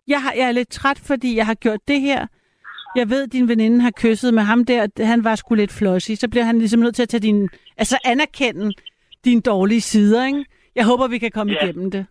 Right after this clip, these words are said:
Speaker 1: Og så har man ligesom
Speaker 2: Ja.
Speaker 1: startet med det, og så kan man ligesom tage den derfra. Så har han også ligesom vist, at han er niveauet, øh, over dig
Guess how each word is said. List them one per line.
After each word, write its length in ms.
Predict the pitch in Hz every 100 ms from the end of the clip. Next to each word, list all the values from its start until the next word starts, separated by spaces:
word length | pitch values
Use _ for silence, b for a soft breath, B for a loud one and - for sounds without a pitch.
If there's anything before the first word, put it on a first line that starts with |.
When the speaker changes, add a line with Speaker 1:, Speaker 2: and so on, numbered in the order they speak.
| _
Speaker 1:
Og 60 | 226
så 100 | 294
har 80 | 277
man 140 | 269
ligesom 180 | 254 262
Speaker 2:
Ja. 120 | 165
Speaker 1:
startet 460 | - 233 240 262 285
med 200 | 240 220
det, 160 | 262 - _ _ _ _ _ -
og 60 |
så 160 | 208 262
kan 180 | - 262
man 100 | 247
ligesom 220 | 226 233
tage 200 | - 220
den 100 | 214
derfra. 340 | 226 165 - -
Så 80 | 262
har 40 |
han 100 | 262
også 140 | 262 269
ligesom 260 | 262 262
vist, 260 | 262 262 -
at 100 | 233
han 160 | 254
er 60 | 247
niveauet, 600 | 240 233 247 214 254 262 b b b b b - -
øh, 80 | 226 -
over 260 | 226 190
dig 500 | 226 185 165 170 -